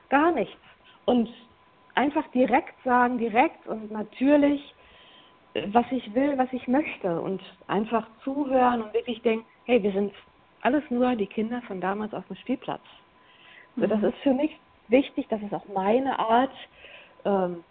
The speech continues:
Speaker 1: ich hab meine eigene
Speaker 2: Ein-
Speaker 1: Philosophie, wie ich Trainings mache, Coaching mache, nämlich wirklich daran erinnere, „Hey, ne, ganz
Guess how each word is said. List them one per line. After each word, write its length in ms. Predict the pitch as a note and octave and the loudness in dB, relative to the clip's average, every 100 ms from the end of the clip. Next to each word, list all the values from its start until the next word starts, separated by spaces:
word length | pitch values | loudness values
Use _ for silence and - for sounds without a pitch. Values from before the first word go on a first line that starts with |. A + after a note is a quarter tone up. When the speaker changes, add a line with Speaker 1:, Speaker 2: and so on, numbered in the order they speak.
| - | -10
Speaker 1:
ich 60 | |
hab 80 | F3 | -6
meine 280 | F#3+ F#3 - | -4 -2 2
eigene 320 | F3+ B3 C#4+ B3+ | 4 4 2 0
Speaker 2:
Ein- 140 | F3 A3+ | 2 2
Speaker 1:
Philosophie, 520 | G#3+ A3+ - A#3+ A#3+ G#3 | 0 -2 -2 0 0 0
wie 200 | G#3+ A3 | -2 -4
ich 140 | G#3+ - _ _ _ _ - E3+ - | -4 -16 _ _ _ _ -20 -20 -2
Trainings 360 | C#4+ C#4+ C#4 - | 4 6 4 0
mache, 300 | B3 A#3+ A#3 | 0 0 0
Coaching 420 | A3 D4 C#4 B3 | 2 2 2 -2
mache, 400 | A#3+ A3+ A#3+ A3+ A3+ - _ | -2 -4 0 -2 -2 -12 _
nämlich 240 | G#3 G#3 G3+ | -4 -4 0
wirklich 320 | B3+ C#4+ C4+ | 0 0 -2
daran 300 | B3 A3+ A#3 | 2 6 6
erinnere, 500 | A3+ - A3+ A3+ A3+ - _ | 4 2 2 0 -2 -10 _
„Hey, 220 | D#4+ B3+ - _ - | 2 2 0 _ -2
ne, 120 | F4 - _ | -2 -2 _
ganz 180 | A#3 C4 | 4 4